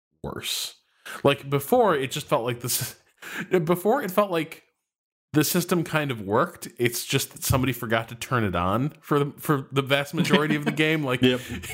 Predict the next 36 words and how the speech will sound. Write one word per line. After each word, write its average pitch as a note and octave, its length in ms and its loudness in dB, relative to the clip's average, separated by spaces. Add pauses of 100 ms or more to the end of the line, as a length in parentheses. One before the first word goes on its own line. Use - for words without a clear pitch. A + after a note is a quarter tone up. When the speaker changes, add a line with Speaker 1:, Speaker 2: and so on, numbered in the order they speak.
(460)
Speaker 2:
And, A#2+ 200 0 (880)
and C3 100 4
now D3 80 6
you D3+ 140 4
think, C3+ 180 0
"Oh, C3 380 2
no, B2+ 280 2
maybe B2+ 300 2
they A2 160 0
just G#2+ 240 -6
actually A2 400 -2
have G2 160 -2
an G2+ 100 -2
entirely G2 460 -2
broken F#2+ 420 -2
system. F2 540 -4
Oh, F#2+ 140 -4
no, G#2 320 0
this F#2+ 220 -6
is E2+ 60 -10
bad. G2+ 380 -2 (360)
Speaker 1:
Yo- D#3 220 4
Speaker 2:
Maybe A2+ 140 -2
they G#2+ 80 -2
can't A#2+ 300 -2
fix - 260 2
this." G#2+ 140 0
Speaker 1:
Yeah, - 200 4 (220)
<laughs> E4+ 60 6 (160)
yeah, D4 360 2
a G#3+ 40 -4
little C#4+ 280 2
bit. F#3+ 460 0 (640)
Uh, F#3+ 360 4
because, G#3+ 520 -2
like, F#3 460 -2